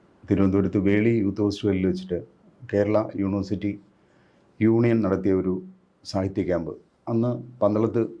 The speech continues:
വിദ്യാർത്ഥിയായിരുന്നു ഞാൻ. പന്തളം എൻ എസ് എസ് കോളേജിൽ. അവിടുന്ന് തിരുവനന്തപുരത്ത് വന്ന് വേളി യൂത്ത് ഹോസ്റ്റലിലെത്തി. അവിടെ വെച്ചാണ് അൻവറിനെയും അൻവറിൻ്റെ സുഹൃത്തുക്കളായിട്ടുള്ള പി കെ രാജശേഖരൻ, വി വിനയകുമാർ, അങ്ങനെ ഒരു അക്കാലത്ത്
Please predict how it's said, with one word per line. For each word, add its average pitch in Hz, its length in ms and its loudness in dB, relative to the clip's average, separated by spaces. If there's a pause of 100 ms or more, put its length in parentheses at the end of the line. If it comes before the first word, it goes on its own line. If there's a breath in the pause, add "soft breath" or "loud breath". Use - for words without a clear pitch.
വിദ്യാർത്ഥിയായിരുന്നു 92 640 0
ഞാൻ. 82 140 -6 (500)
പന്തളം 98 260 0
എൻ 92 100 0
എസ് 90 140 -8
എസ് 90 80 -14
കോളേജിൽ. 85 320 -4 (320)
അവിടുന്ന് 104 340 -2 (640 soft breath)
തിരുവനന്തപുരത്ത് 104 460 0
വന്ന് 95 240 -2 (600)
വേളി 101 340 -2
യൂത്ത് 92 220 -4
ഹോസ്റ്റലിലെത്തി. 92 480 -4 (340)
അവിടെ 113 180 0
വെച്ചാണ് 113 260 0
അൻവറിനെയും 98 480 -2 (560)
അൻവറിൻ്റെ 95 460 0 (220)
സുഹൃത്തുക്കളായിട്ടുള്ള 90 760 -4 (300)
പി 98 140 -2
കെ 92 140 -2
രാജശേഖരൻ, 90 520 -4 (420)
വി 107 140 2
വിനയകുമാർ, 90 480 -2 (320)
അങ്ങനെ 117 280 -2 (120)
ഒരു 107 180 -6 (640 soft breath)
അക്കാലത്ത് 120 540 0